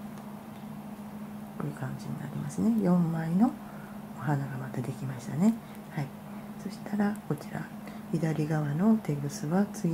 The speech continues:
のビーズをすくいます。今ここからい-、先ほどね、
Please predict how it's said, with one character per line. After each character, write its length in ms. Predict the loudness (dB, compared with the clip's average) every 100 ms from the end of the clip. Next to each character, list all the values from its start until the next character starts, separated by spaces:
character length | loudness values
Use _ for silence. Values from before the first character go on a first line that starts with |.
| 4
の 120 | 2
ビ 120 | 2
ー 120 | 0
ズ 140 | 2 4
を 80 | 4
す 140 | 0
く 180 | -2 -2
い 60 | -2
ま 300 | -4 -4 -6
す。 120 | -10 -12 -12 -12 -12 -10 -10 -10 -10 -10 -12 -12 -12 -10 -10 -10 -10 -10 -10 -10 -10 -10 -10 -10 -8 -2
今 120 | -2 -2
こ 120 | -6
こ 120 | -4
か 140 | -2 0
ら 140 | 0
い-、 40 | 0 -2 -2 -10 -12 -10 -10 -12 -12 -12 -12 -12 -6
先 260 | 0 0 0
ほ 80 | -6 0
ど 80 |
ね、 80 | 4